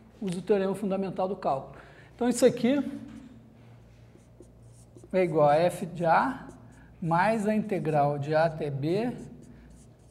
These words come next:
de F de C de T, escalar C ponto de T, D T. Que, pra quem acredita nessas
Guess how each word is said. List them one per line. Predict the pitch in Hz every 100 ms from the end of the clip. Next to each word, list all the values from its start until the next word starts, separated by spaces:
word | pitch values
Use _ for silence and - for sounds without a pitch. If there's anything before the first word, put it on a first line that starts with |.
| - - - 202
de | 151
F | 156 151 147 - 139
de | 151
C | - - 156
de | 147 147
T, | - 180 208 220
escalar | - - 156 147 -
C | - 156
ponto | - 147 143 143
de | 143 -
T, | - 170 202 214 - - - - - - - - - - - -
D | 143 175
T. | - 139 - - - - - - - - - - - - _
Que, | 247 269 320 - - - - - - - _ - - _ _ - _ _ -
pra | 226
quem | 220 185
acredita | 175 208 151 165 247 202
nessas | 170 160 156 139 - - - - -